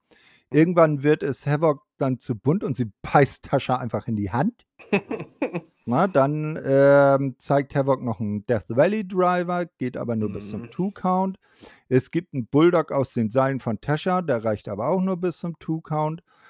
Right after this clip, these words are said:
Speaker 1: Dann gibt's noch einen schönen Cutter von Tasha, ähm, der bringt aber auch nicht den gewünschten Erfolg. Und am Ende gewinnt Tasha,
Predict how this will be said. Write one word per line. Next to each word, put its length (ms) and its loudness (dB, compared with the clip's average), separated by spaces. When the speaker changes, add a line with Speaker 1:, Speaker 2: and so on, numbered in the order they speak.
Speaker 1:
Dann 180 0
gibt's 220 -4
noch 140 -4
einen 100 -6
schönen 400 -6
Cutter 360 -2
von 260 -6
Tasha, 520 -4
ähm, 500 4
der 100 0
bringt 260 -6
aber 220 -10
auch 220 2
nicht 180 -2
den 140 -4
gewünschten 440 -8
Erfolg. 540 -2
Und 240 2
am 240 -2
Ende 800 4
gewinnt 520 0
Tasha, 720 0